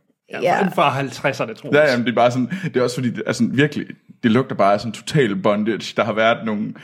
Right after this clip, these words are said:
Speaker 3: der har været nogle tegneserieforfattere dengang, der har haft nogle, nogle,
Speaker 2: Ja.
Speaker 3: lidt nogle bondage-fantasier.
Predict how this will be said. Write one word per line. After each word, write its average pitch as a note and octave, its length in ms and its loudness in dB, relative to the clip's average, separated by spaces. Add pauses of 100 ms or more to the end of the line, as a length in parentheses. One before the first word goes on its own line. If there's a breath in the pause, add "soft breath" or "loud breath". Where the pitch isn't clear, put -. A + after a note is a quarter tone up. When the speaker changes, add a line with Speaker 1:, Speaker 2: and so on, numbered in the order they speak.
(120 loud breath)
Speaker 3:
der A#2+ 60 -4
har B2 40 2
været C#3+ 200 2
nogle C#3 160 -2
tegneserieforfattere A2 960 0
dengang, G#2+ 360 0
der G#2+ 80 0
har A2+ 100 0
haft A#2 160 -4
nogle, G#2 220 -4 (120)
nogle, G#2+ 220 -4
Speaker 2:
Ja. - 100 -12
Speaker 3:
lidt E3 300 2
nogle A2 160 2
bondage-fantasier. A2 1040 0